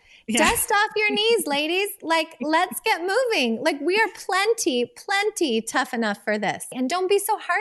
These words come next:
Speaker 2: on yourself. We're all, we're all walking this road and it is bumpy and there are blind curves and
Speaker 1: <laughs>
Speaker 2: all sorts of stuff, but we're all in it together. And, and don't ever think that you're alone in it. And don't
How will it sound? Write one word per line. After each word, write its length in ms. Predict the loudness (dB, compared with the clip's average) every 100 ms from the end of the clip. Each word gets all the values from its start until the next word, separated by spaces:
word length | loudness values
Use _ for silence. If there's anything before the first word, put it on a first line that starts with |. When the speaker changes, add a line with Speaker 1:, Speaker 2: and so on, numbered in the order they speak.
| -2 -4
Speaker 2:
on 80 |
yourself. 500 | -6 -6 -6 -8 -10 _ -20 -20 -6
We're 160 | -2 0
all, 420 | 4 6 6 4 -2 -2
we're 100 | 2
all 240 | 4 4 4
walking 340 | 2 0 -2
this 200 | 0 0
road 280 | -2 0 0
and 140 | 0
it 140 | 0 0
is 160 | 0
bumpy 560 | 0 0 0 -2 -2 0
and 160 | 0
there 160 | 0 0
are 160 | 0 0
blind 560 | 0 0 0 0 -4
curves 560 | -4 0 2 0 -2 -4
and 200 | -4 -4 -10 -20
Speaker 1:
<laughs> 160 | _
Speaker 2:
all 160 | 0 0
sorts 340 | 2 0 0
of 80 | -2
stuff, 300 | -4 -4 -4 -8 _ -2
but 100 | 2
we're 140 | 2
all 240 | 2 0
in 120 | 0 -4
it 120 | -4
together. 520 | -4 -2 -4 -4 -10 -10
And, 380 | -4 -2 0 -2 _ -4
and 380 | -2 0 -2 -4 _ -6
don't 280 | -2 -2 -2 -2
ever 320 | -2 0 -2
think 280 | -2 -4 -2
that 140 | -4
you're 140 | -2
alone 320 | -2 -2 -2 -2
in 140 | -2
it. 80 | -4
And 180 | -4 -4
don't 220 | -4